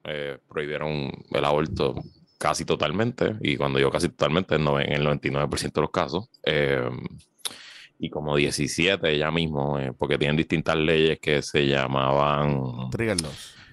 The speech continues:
Speaker 1: trigger laws, que básicamente ya tenían en los libros una ley que dice, "El día que el Supremo revoque Roe versus Wade, este va a ser el esta-, este va a ser el,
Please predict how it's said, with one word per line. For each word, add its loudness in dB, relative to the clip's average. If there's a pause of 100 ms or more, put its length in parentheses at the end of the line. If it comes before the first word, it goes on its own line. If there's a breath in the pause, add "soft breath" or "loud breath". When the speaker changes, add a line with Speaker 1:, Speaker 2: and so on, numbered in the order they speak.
(140)
Speaker 1:
trigger 4
laws, 2
que 0
básicamente 2
ya 4
tenían 2
en 4
los 4
libros 6
una 4
ley 2
que 2
dice, 4
"El 4
día 4
que 2
el 2
Supremo 2
revoque 2
Roe 4
versus 0
Wade, 4
este -2
va 6
a 0
ser 2
el 4
esta-, -2
este 0
va 4
a -6
ser 2
el, 0